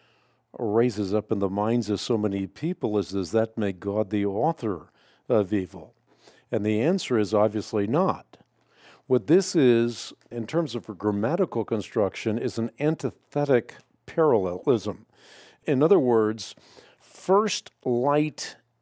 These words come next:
is contrasted with darkness. Then peace is contrasted with its opposite, which is variously rendered evil or calamity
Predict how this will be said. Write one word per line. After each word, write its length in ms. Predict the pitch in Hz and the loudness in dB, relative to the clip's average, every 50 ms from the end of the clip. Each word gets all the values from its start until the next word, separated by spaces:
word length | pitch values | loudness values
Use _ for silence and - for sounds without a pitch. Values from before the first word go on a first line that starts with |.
| _ - | _ -2
is 160 | 147 131 - | -2 -2 -2
contrasted 960 | - - - 127 107 - - - - - 156 147 135 - - - 147 123 104 | -4 -6 -4 -4 -4 -4 -6 -8 -4 -2 -2 -2 -2 -4 -2 0 0 0 0
with 300 | 101 107 113 110 - _ | 0 0 -2 -2 -2 _
darkness. 840 | - 120 120 123 117 - - 107 90 76 - - - - - - - _ _ _ _ _ _ _ _ _ _ _ _ _ _ _ _ _ _ - | 4 4 4 4 4 2 -2 -4 -4 -6 -8 -14 -16 -16 -16 -18 -20 _ _ _ _ _ _ _ _ _ _ _ _ _ _ _ _ _ _ -2
Then 260 | 113 135 175 196 180 - _ | 2 4 4 4 2 -2 _
peace 800 | - - - 208 214 190 131 110 117 127 - - - - - - _ _ _ _ _ _ _ _ _ _ _ _ _ | -12 -8 -2 0 2 2 2 2 0 -2 -4 -6 -10 -12 -14 -18 _ _ _ _ _ _ _ _ _ _ _ _ _
is 280 | 160 143 123 110 - - - _ | 4 4 4 4 0 -6 -10 _
contrasted 880 | - - 151 131 - - - - - 156 151 151 - - - 147 131 120 | -2 0 0 0 0 -4 -8 -6 -2 -2 -2 -2 -2 0 2 2 2 2
with 360 | 123 127 131 135 131 135 - - _ - | 2 4 4 4 4 2 -2 -12 _ 2
its 260 | 196 208 - - - - _ - | 2 2 2 -2 -10 -12 _ -2
opposite, 580 | 131 120 113 - - - - - 123 92 - - - | 0 0 0 0 -4 -8 -4 -2 -2 -2 -2 -2 0
which 260 | 127 127 123 - 147 | 0 0 0 2 2
is 360 | 143 131 127 123 120 113 - - - - - - _ | 4 6 6 6 4 0 -4 -14 -20 -20 -20 -16 _
variously 720 | 123 107 110 127 120 120 120 - - - 123 117 110 98 - _ _ _ | -6 0 4 6 6 6 4 2 0 0 2 2 2 2 -2 _ _ _
rendered 500 | - 123 123 110 107 113 110 104 92 - _ _ - | 0 0 2 2 2 2 0 0 -2 -6 _ _ -6
evil 560 | - 147 135 127 104 113 107 95 95 - _ _ - | 0 2 2 2 2 0 -2 -2 -2 -6 _ _ -2
or 160 | - 123 110 | 0 2 2
calamity 680 | - - - 123 120 127 135 135 127 120 110 104 87 - | 0 -2 -2 0 2 2 4 4 4 4 2 2 -2 -4